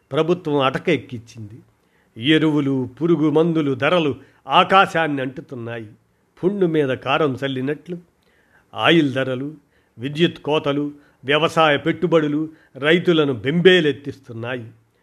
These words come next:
ఉపాధి హామీ పథకానికి పూర్తి స్థాయిలో వ్యవసాయాన్ని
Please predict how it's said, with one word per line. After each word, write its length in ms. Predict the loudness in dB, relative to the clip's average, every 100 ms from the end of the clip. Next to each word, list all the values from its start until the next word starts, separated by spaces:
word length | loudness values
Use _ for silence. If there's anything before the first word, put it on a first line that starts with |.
| _ -18
ఉపాధి 420 | -8 0 2 2
హామీ 380 | -2 -2 0 -2
పథకానికి 720 | -4 -6 -4 0 0 -2 -8 -18 _ _ -6
పూర్తి 260 | -4 0 0
స్థాయిలో 580 | 0 -2 0 2 0 -2
వ్యవసాయాన్ని 920 | -4 -4 -2 2 4 2 0 -4 -10